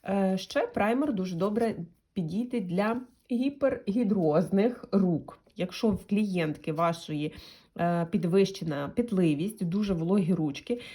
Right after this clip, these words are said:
відповідно, в неї так само дуже волога нігтєва пластинка, тому краще використати праймер. Дальше у мене є база Коді, і ось, е, останнє їхнє упакування. Ось в такій баночці.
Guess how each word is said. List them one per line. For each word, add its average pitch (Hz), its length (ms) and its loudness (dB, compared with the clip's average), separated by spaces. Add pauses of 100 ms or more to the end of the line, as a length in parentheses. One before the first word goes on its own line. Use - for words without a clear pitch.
(140)
відповідно, 233 460 0
в 226 40 4
неї 226 240 6
так 202 160 -2
само 208 260 2
дуже 180 220 0
волога 170 340 0
нігтєва 160 360 -4
пластинка, 320 560 -6 (280)
тому 240 200 0
краще 202 340 0
використати 196 640 -4
праймер. - 440 -10 (960)
Дальше 294 340 6 (200)
у - 20 6
мене 233 400 2
є 202 400 2 (1040)
база 208 460 4
Коді, 349 680 2
і 240 80 2
ось, 233 360 2
е, 190 380 4 (100)
останнє 190 600 4
їхнє 180 420 0 (320)
упакування. 170 1080 0 (520)
Ось 254 260 0
в - 80 -20
такій 190 400 -2
баночці. 165 840 -6